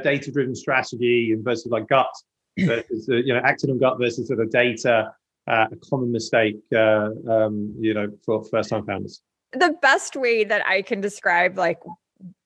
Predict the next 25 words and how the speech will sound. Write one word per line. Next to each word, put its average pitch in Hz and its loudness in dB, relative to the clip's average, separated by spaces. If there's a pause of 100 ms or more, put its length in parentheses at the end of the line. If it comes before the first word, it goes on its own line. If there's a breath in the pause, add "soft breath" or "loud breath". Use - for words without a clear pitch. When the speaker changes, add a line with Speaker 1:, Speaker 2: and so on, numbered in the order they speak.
(340)
Speaker 2:
why 180 2
you 185 -2
should 190 -6
have 175 2
a 175 0
data-driven 170 -4
strategy 180 0
is 196 -2
the 180 0
concept 185 -2
of 165 0
glory 202 2
days, - -2
right? 170 -2
You've 175 -16
seen 175 -6
kind 175 2
of 170 -4
movies 247 0
of 185 -2
people 185 -2
in 156 2
high 214 0
school, 208 -2
or 190 2